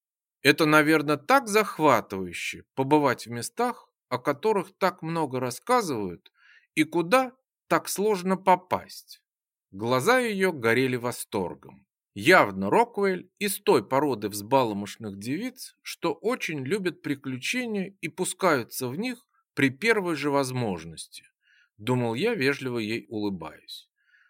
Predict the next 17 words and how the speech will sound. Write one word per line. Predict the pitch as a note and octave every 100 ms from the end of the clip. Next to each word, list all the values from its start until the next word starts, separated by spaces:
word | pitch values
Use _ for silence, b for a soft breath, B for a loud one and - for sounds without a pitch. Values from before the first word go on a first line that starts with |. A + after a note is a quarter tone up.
| _ _
Вот | F#3 B3 _ -
и | G#3
случай, | - G#3 E3+ - G2+
произошедший | G2 B2+ C3+ C3+ C#3 D3+ G#2+ - G2+
с | -
ней | C#3 A2
сегодня, | - G2+ F#3+ A#3+ D3 D#2+ _ _ -
она | D3+ B3
рассматривает | G#3 - - G3 B3 F3+ C#3 B2 -
как | D#3+ D3+
одно | D3+ D3 G3+
из | F#3 D#3
них. | B2+ F2+ - _ _ _ b b b b _
Но | G2+ B2+ B2+
страшно | - C#3 A#3 A#3+ D#3 B2+
даже | A2+ F3 E3
представить, | D3+ G3+ G3 - F#3 A#2 E2 E2 - -